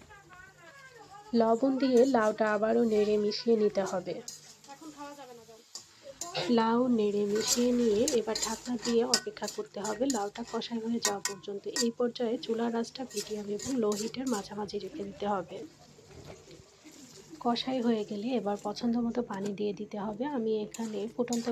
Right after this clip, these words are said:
গরম পানি দিয়ে দিয়েছি। পানিতে জাল উঠে এলে এবার দিয়ে দিতে হবে আগে থেকে লবণ হলুদ মেখে রাখা ইলিশ মাছ। আমি কিন্তু কাঁচা মাছটা ব্যবহার করেছি।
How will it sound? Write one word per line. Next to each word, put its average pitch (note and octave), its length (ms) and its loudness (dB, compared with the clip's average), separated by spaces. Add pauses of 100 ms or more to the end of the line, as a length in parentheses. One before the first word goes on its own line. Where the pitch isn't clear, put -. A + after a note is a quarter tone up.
গরম G3+ 280 -2
পানি G3+ 260 -2
দিয়ে G#3 200 -2
দিয়েছি। G3+ 380 -4 (1900)
পানিতে B3 400 8 (140)
জাল G#3+ 300 10
উঠে G#3+ 200 4 (180)
এলে G#3+ 160 10 (180)
এবার G3+ 280 8
দিয়ে G#3+ 240 8
দিতে A3 180 4 (100)
হবে A3+ 200 6 (180)
আগে G#3+ 160 6 (100)
থেকে A#3+ 280 4 (960)
লবণ A#3 360 6
হলুদ B3 260 2 (100)
মেখে G3 300 0
রাখা G3+ 200 -2 (140)
ইলিশ F#3+ 220 -2 (120)
মাছ। E3+ 180 -2 (500)
আমি A#3 240 0
কিন্তু A#3+ 240 4 (160)
কাঁচা G#3 320 0
মাছটা G#3+ 280 -2 (100)
ব্যবহার F#3 340 -2
করেছি। F#3+ 320 -4